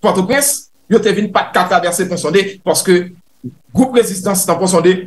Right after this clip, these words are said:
mete barikad, yo bloke wout la pou anpeche ke bandi gang grif yo vin fonse sou yo.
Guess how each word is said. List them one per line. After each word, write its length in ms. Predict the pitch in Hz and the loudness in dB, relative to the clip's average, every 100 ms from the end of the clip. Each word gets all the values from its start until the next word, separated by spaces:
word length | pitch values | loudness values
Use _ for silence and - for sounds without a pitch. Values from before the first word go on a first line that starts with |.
| 185 | 2
mete 240 | 196 185 | 2 2
barikad, 560 | 156 151 147 180 180 185 - | 0 0 0 0 0 -8 -8
yo 240 | 175 220 165 | 2 2 4
bloke 320 | 233 233 214 | 2 2 -2
wout 240 | 170 - | -6 -2
la 140 | 175 170 | -2 -2
pou 160 | 185 185 | -8 -4
anpeche 460 | 226 190 180 196 190 _ | -2 0 0 -2 -2 _
ke 160 | 208 | 2
bandi 240 | 190 185 185 | 4 2 0
gang 160 | 165 | 0
grif 80 | 156 | 0
yo 160 | 185 165 | -2 -2
vin 80 | 147 | -4
fonse 240 | 160 170 | -4 -4
sou 160 | 127 | -4
yo. 80 | 95 | -8